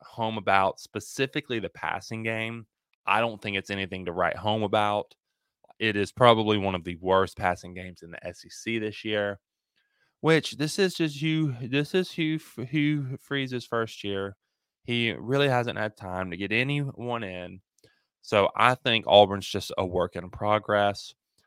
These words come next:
I think they might be able to expose this L S U defense in some form or fashions, but I don't think they'll be able to expose them enough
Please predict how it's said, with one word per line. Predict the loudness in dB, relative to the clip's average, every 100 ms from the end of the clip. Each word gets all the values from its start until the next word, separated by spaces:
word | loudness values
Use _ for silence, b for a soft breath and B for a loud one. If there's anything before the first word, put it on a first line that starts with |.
| _ _ _ 8
I | 8 8
think | 2 -2
they | -2
might | 0 2 2 2
be | 0
able | -2 -2
to | -4
expose | -4 -4 -2 0 0 -4
this | -8 -6
L | -4 -4
S | -4
U | -6 -6 -6 -10 _ _ _ _ _ _ -20
defense | -6 -4 -4 -6 -8
in | -14
some | -8 -4 -4 -2
form | -2 -2
or | -4
fashions, | -2 0 -2 -4 -6 -8 -12 -20 _
but | -2 0 2 4
I | 4
don't | 4 -2
think | -6 -6 0
they'll | 0 0
be | -2
able | -2 -2 -4
to | -4 -4 -4
expose | -6 -2 0 0 -2
them | -8 -8 -10
enough | -12 -6 -2 -2 -4 -12